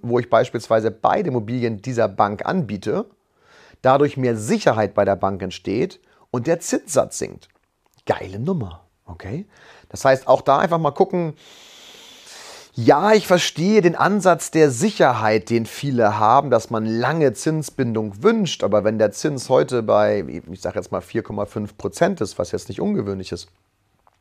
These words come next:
ähm, dann, dann kann es eben sein, dass der Zins, also jetzt muss man natürlich, äh, überlegen, was für eine Philosophie man verfolgt, aber es kann ja sein, dass ihr glaubt,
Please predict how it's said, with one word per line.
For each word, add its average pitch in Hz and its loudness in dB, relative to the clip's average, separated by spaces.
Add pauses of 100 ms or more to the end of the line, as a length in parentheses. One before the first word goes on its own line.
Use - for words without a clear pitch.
(800)
ähm, 110 0
dann, 113 -2
dann 107 -4 (140)
kann 120 -4
es 123 -6
eben 113 -2
sein, 104 0
dass 120 -4
der 110 -4
Zins, 127 -6
also 98 -4
jetzt - -12
muss 107 -8
man 98 -6
natürlich, 101 -8
äh, 90 -8
überlegen, 104 -4
was - -4
für 107 -10
eine 98 -6
Philosophie 107 -8
man 131 -2
verfolgt, 107 -2
aber 104 -4
es - -6
kann 127 -2
ja 113 -2
sein, 104 -2
dass 113 -4
ihr 135 -2
glaubt, 101 0